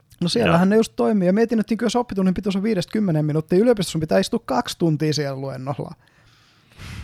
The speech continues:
Speaker 1: Ja
Speaker 2: Ei, mut, ei,
Speaker 1: tahti
Speaker 2: mut
Speaker 1: on
Speaker 2: siis,
Speaker 1: paljon hitaampi.
Speaker 2: ei, mut siis oikeesti toisaalta just kai ne yliopistokurssit ja ne, ne luonnot, nehän
Speaker 1: Mm.
Speaker 2: keskittyy sitten just tommoseen niin kuin
Speaker 1: Mm.
Speaker 2: paljon hitaampaan niin kuin, tai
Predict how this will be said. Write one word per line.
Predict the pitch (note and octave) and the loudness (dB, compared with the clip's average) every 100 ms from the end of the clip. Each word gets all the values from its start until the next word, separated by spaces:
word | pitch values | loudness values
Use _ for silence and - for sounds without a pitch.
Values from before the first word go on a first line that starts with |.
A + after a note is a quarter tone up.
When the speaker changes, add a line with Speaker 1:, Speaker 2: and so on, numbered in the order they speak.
| - - | -4 2
Speaker 1:
Ja | |
Speaker 2:
Ei, | D3 | 2
mut, | - | 4
ei, | |
Speaker 1:
tahti | F3 | 4
Speaker 2:
mut | D#3+ | 6
Speaker 1:
on | B3 | 6
Speaker 2:
siis, | - | 6
Speaker 1:
paljon | E3+ D#3+ | 4 0
hitaampi. | - D3 C#3+ D3+ C#3 - | -4 -8 -8 -8 -10 -4
Speaker 2:
ei, | D#3 | -2
mut | C#3+ | -2
siis | C#3+ E3 | 0 2
oikeesti | D#3+ C3+ A#2+ A#2 | 2 0 -2 -2
toisaalta | - B2+ A#2 - | 2 2 2 -2
just | G#2+ G#3 | -4 -2
kai | A2+ A2+ A2 | 0 0 0
ne | |
yliopistokurssit | B2 B2+ G#2+ - - G2 B2 A2+ F2 - | -2 0 -2 -4 -10 -8 -8 -6 -8 -6
ja | D#2+ | -6
ne, | E2 F2+ - _ - - G2+ | -6 -8 -12 _ -18 -14 -8
ne | F#2+ | -4
luonnot, | A#2+ G#2+ F2+ F#2 | -2 -2 -4 -2
nehän | F#2+ G2+ | 0 0
Speaker 1:
Mm. | |
Speaker 2:
keskittyy | C3+ - A2+ - E2+ | -4 -8 -12 -8 -8
sitten | - - F2 | -10 -10 -8
just | F#2 - | -8 -6
tommoseen | F2+ E2 F2 D#2 E2 | -6 -6 -8 -8 -6
niin | F2 F2 | -8 -6
kuin | F2+ F2+ - - - - | -6 -6 -12 -20 -16 -4
Speaker 1:
Mm. | F3+ G3 | -2 2
Speaker 2:
paljon | G#2+ G#2 G2+ | 2 2 2
hitaampaan | A#2 G#2+ F2+ E2 D2 C#2+ D2+ | 2 4 4 2 0 0 -2
niin | C2+ A#1 | -8 -10
kuin, | D2+ D2 C2+ | -8 -6 -4
tai | E2 D#2+ | 0 0